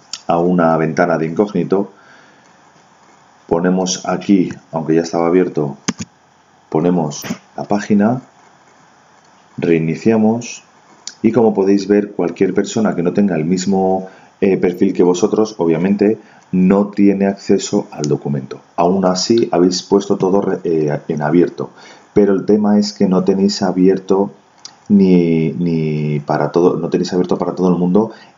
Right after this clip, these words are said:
este archivo. ¿Cómo lo podemos hacer? Bien, pues nos vamos a ir otra vez a la zona de, de trabajo, nos vamos a ir al Drive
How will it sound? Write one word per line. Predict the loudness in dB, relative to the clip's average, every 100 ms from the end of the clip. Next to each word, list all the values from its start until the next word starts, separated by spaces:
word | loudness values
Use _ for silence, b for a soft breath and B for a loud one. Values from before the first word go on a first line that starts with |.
| _
este | -2 -2 0 0 0
archivo. | -8 -8 -8 -8 -10 -16 -4
¿Cómo | 0 2
lo | 2
podemos | 2 2 0
hacer? | -2 -2 -2 -6
Bien, | -12 -12 -10
pues | -10 -6
nos | -2
vamos | 0 0 0
a |
ir | 0
otra | 0 0
vez | 0 -2 -10 B B B B _
a | -2
la | -2
zona | -2 -2 0 2
de, | 4 4 4 0 -4 -8 -2
de | 0
trabajo, | 0 0 -2 -2 -4 -4 b b b _
nos | -2
vamos | 0 -2 -2 2
a |
ir | 2
al | 4 2
Drive | 0 2 0